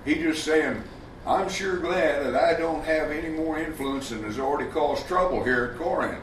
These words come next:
'Cause you, because you was bap-, 'cause I baptized some of you, you think it's something great. I wouldn't crucify it for you. I was merely making a disciple out of you." Uh, so, uh, Paul is, uh,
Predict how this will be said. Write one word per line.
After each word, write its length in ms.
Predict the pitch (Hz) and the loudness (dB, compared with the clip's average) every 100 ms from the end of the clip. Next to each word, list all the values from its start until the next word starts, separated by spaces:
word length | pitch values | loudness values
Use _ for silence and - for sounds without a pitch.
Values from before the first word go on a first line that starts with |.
| - - - - - - | -14 -16 -16 -16 -16 -6
'Cause 220 | 131 123 | -2 -2
you, 140 | - - | -4 -6
because 360 | 127 160 160 151 | -4 6 6 6
you 120 | 143 | 2
was 40 | 113 | 2
bap-, 420 | 160 165 - - | 4 4 2 -4
'cause 200 | 139 139 | -2 4
I 200 | 185 190 | 4 4
baptized 600 | 196 190 - 135 131 - | 4 4 4 6 6 4
some 160 | 143 139 | -2 -4
of 160 | 143 | -4
you, 120 | 175 139 | -2 -2
you 100 | 127 | -2
think 260 | 165 160 | -4 -4
it's 140 | 123 - | -4 -4
something 340 | 175 - 143 | -4 -4 -2
great. 340 | 160 233 165 - - - - - - - | 4 6 6 0 -10 -16 -16 -16 -16 -6
I 120 | 113 | 0
wouldn't 320 | 143 220 226 - | 2 4 2 -2
crucify 500 | 131 - 107 104 80 | -4 -4 0 0 0
it 80 | |
for 200 | 85 98 | -2 -2
you. 120 | 160 - - - - - | -2 -4 -8 -14 -16 -6
I 100 | - | -2
was 180 | 131 123 | 0 0
merely 280 | 123 131 139 | 0 0 0
making 380 | 156 160 160 160 | -2 -4 -4 -8
a 20 | |
disciple 640 | - 175 226 226 - - | -8 -4 0 0 0 -4
out 200 | 104 95 | -2 -2
of 120 | 80 - | -4 -8
you." 1900 | - - - - - - - - - - - - - - - - - - 131 | -12 -14 -16 -16 -18 -18 -18 -16 -16 -16 -16 -16 -16 -16 -16 -14 -14 -6 0
Uh, 340 | 131 120 - - - | 4 4 0 -6 -12
so, 560 | - 156 143 131 - - - - - - - 120 | -2 2 4 4 0 -8 -14 -16 -18 -16 -10 -4
uh, 160 | 113 | -2
Paul 380 | - 170 190 180 | 2 4 6 4
is, 120 | 127 - - - 113 | 2 -4 -10 -14 -6
uh, 220 | 110 - | -6 -4